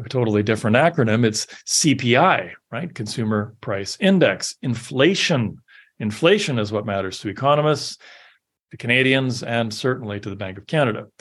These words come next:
The March twenty-first Consumer Price Index numbers, those are what most economists will wait for before making any kind of call. Although a few prominent ones are already betting on a zero point two five percent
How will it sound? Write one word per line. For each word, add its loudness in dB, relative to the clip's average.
The -4
March 4
twenty-first 0
Consumer -4
Price -2
Index 0
numbers, 2
those 4
are 4
what 4
most 2
economists 0
will 0
wait 0
for 0
before 0
making -4
any -2
kind -6
of -12
call. -10
Although 6
a 2
few 2
prominent 4
ones 2
are 6
already 4
betting 2
on -2
a 0
zero 2
point -2
two -2
five 0
percent -4